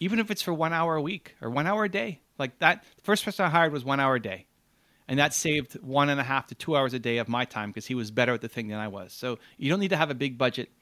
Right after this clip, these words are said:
to go hire somebody. But if you have a big mission, then you have to realize that ultimately you can't do this alone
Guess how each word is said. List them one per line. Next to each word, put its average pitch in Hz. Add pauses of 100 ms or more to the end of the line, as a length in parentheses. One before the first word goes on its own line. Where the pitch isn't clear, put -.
(140)
to 139
go 131
hire 123
somebody. 110 (400)
But 127
if 127
you 156
have 160
a 147
big 135
mission, 123 (540)
then 135
you 143
have 143
to 143
realize 143
that 127
ultimately 165
you 123
can't 120
do 131
this 135
alone 107